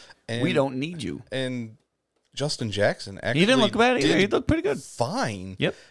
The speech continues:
Speaker 1: He had, like, eight carries for fifty-seven yards.
Speaker 2: That's
Speaker 1: Like,
Speaker 2: exactly what he needs to do.
Speaker 1: that's seven yards a carry.
Speaker 2: That's all he needs to do. They won the game without Melvin Gordon.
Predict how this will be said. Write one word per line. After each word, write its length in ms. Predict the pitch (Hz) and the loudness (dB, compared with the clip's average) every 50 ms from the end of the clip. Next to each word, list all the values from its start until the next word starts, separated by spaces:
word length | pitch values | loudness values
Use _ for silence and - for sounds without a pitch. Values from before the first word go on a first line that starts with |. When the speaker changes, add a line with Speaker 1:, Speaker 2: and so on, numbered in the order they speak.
| _ | _
Speaker 1:
He 80 | - 175 | -2 0
had, 80 | 170 175 | 4 4
like, 180 | 175 170 - - | 4 4 2 -2
eight 180 | - 156 - - | -8 -8 -8 -6
carries 340 | - 151 165 190 175 123 110 | -2 2 4 4 4 4 2
for 140 | - 104 104 | -2 -2 -2
fifty-seven 560 | - 135 131 - 117 - - 135 120 101 90 | -2 -2 -2 -2 -2 2 2 2 2 2 2
yards. 480 | 98 127 135 98 78 50 - - - - | 2 2 2 2 0 -6 -12 -16 -12 -6
Speaker 2:
That's 140 | - 117 120 | -2 0 2
Speaker 1:
Like, 80 | 131 - | 2 2
Speaker 2:
exactly 340 | 113 120 131 135 135 160 151 | 2 4 4 4 4 4 4
what 120 | 151 151 | 4 4
he 60 | 151 147 | 2 2
needs 200 | 151 165 160 156 | 2 0 0 0
to 80 | 170 | -2
do. 220 | 175 262 262 180 120 - _ _ | -2 -2 -2 -4 -6 -8 _ _
Speaker 1:
that's 280 | - - - - - - _ _ | -12 -10 -10 -12 -14 -16 _ _
seven 400 | - - - - 226 220 - 123 | -10 -8 -4 -2 -2 -2 0 0
yards 240 | 139 180 185 143 113 | 2 4 4 2 2
a 40 | 104 | 0
carry. 380 | - - 208 285 302 151 113 - | -2 2 4 6 6 4 2 -2
Speaker 2:
That's 220 | - 101 - - | -6 -6 -4 -4
all 160 | 113 117 135 | -2 0 0
he 80 | 139 143 | 0 0
needs 180 | 143 147 139 | 0 -2 -6
to 80 | 143 143 | -6 -4
do. 220 | 135 127 104 98 95 - - _ _ _ | -2 -2 -2 -2 -4 -8 -14 _ _ _
They 200 | 107 107 107 110 | -4 -2 0 0
won 240 | 110 113 120 127 139 | 2 2 4 4 4
the 80 | 147 | 4
game 440 | 139 135 135 139 156 170 180 185 180 - | 4 6 4 4 4 2 0 -4 -6 -6
without 420 | - 107 104 98 98 104 120 143 147 | -4 -4 -2 2 2 4 2 2 2
Melvin 300 | 147 147 156 151 160 151 | 2 2 2 2 2 4
Gordon. 400 | 135 120 113 104 90 85 95 | 6 6 6 6 2 -2 -6